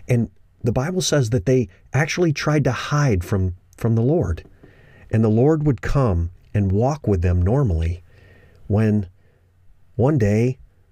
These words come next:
they were nowhere to be found. And of course, you can't run from God. And so God finds them and he says, "Where, where were you?" "Well, we were afraid of you. We were afraid because we're naked."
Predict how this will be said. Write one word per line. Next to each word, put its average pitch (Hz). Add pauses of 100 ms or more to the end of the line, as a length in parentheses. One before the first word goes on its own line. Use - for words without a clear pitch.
(180)
they 127
were 143
nowhere 156
to 156
be 160
found. 151 (640)
And -
of 123
course, -
you 110
can't 131
run 95
from 87
God. 87 (720)
And 113
so 123
God 127
finds 131
them 82 (680)
and 120
he 120
says, 123 (320)
"Where, 175
where 170
were 214
you?" 95 (880)
"Well, 135
we 139
were 156
afraid 135
of 82
you. 82
We 151
were 151
afraid 127 (420)
because 107
we're 107
naked." 101